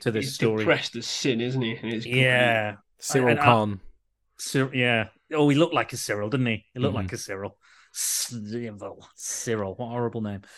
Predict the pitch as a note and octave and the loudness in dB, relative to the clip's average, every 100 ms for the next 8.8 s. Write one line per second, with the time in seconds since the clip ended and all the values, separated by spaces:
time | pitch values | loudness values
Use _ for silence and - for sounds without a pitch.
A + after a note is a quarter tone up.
0 | - - A2 A2+ G#2+ A#2+ C3+ B2+ - - | -12 -4 0 0 0 -4 2 2 2 -6
1 | - - - - C3 B2+ - _ _ F3+ | -8 -12 -16 0 2 2 -4 _ _ 2
2 | F3 F3+ E3 E3+ E3 D#3+ D#3 D3 - D3+ | 4 6 6 6 4 2 2 0 4 6
3 | C#3 B2+ - B2+ A#2+ - C#3 C#3+ B2+ B2 | 4 0 -4 -4 -4 -6 -6 0 2 2
4 | - C3+ A#2 A2+ G#2+ C3 C3+ A2+ G#2+ A#2 | 0 -2 -2 -4 -4 -6 -4 -2 -2 0
5 | B2+ B2 A#2 - A2+ A#2 G#2+ B2+ G#2 A#2 | 2 2 0 -2 -2 -2 -2 -4 -8 -4
6 | A#2 A2+ A2 G#2 G#2 G2 G#2+ G#2 A#2+ A2 | -2 -2 -2 -4 -6 -8 -10 -8 -8 -4
7 | G#2+ G2+ G2 G2+ G2 G2 A2 - A2 G#2+ | -4 -6 -6 -8 -6 -8 -10 -10 -10 -10
8 | - B2+ G#2+ - B2 A2 G#2+ | -10 -8 -8 -6 -6 -4 -4